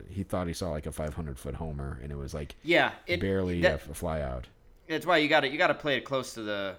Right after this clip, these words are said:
Speaker 2: vest when, like, there's a fly ball, you know? And, like, you know, we've all learned the hard way that that's what you have to do, but, uh,
Speaker 1: Yeah.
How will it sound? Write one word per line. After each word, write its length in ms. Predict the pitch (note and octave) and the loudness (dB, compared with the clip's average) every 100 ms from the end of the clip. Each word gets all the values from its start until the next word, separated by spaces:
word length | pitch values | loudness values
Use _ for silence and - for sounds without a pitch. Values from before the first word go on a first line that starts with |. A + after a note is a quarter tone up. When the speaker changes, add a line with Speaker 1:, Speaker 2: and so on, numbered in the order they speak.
| - | -12
Speaker 2:
vest 480 | A2 A#2 G#2+ - - - | -2 0 0 -2 -14 -12
when, 180 | A2+ G#2 | -8 -6
like, 180 | G#2 | -6
there's 200 | G#2+ G2 | -6 -10
a 40 | G2 | -10
fly 280 | - A2+ G#2+ | -4 -2 0
ball, 360 | F#2 F2+ - - | -2 -2 -4 -6
you 120 | A#2 | -2
know? 280 | G#2+ G2+ G2 | -2 -2 -6
And, 140 | C#3+ D3 | -10 -4
like, 280 | E3+ F3 E3+ - | 2 2 0 -4
you 100 | A#3+ | 2
know, 240 | D#3 C#3 C3+ | 2 2 -2
we've 360 | D#3+ E3+ F#3 E3+ | -8 0 6 10
all 240 | F#3+ E3 | 12 12
learned 240 | D#3 D3 | 8 4
the 80 | B2 | 2
hard 280 | G#2+ C3+ A#2 | 4 4 4
way 180 | G#2+ G2+ | 0 0
that 160 | G2 | -2
that's 220 | A2+ G#2+ A#2+ | -2 -2 -2
what 100 | G#2+ | -4
you 100 | G#2 | -2
have 120 | G#2+ | -2
to 80 | A2 | -6
do, 360 | F#2 G#2+ F#2+ | -4 -4 -4
but, 340 | F2 F#2+ F2+ G#2 | -6 -8 -8 -6
uh, 260 | F#2+ F#2 F2 | -4 -2 -2
Speaker 1:
Yeah. 160 | C2+ | -4